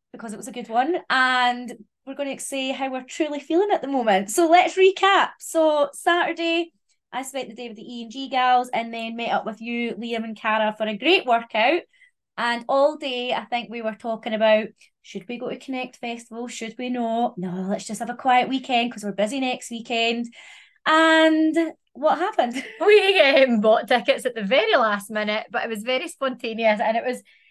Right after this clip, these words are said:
Speaker 2: it was good fun. I think all day I was saying, uh,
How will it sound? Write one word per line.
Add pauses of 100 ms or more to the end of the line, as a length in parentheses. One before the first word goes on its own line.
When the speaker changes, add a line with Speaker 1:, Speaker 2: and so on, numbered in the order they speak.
Speaker 2:
it
was
good
fun. (220)
I
think
all
day
I
was
saying,
uh,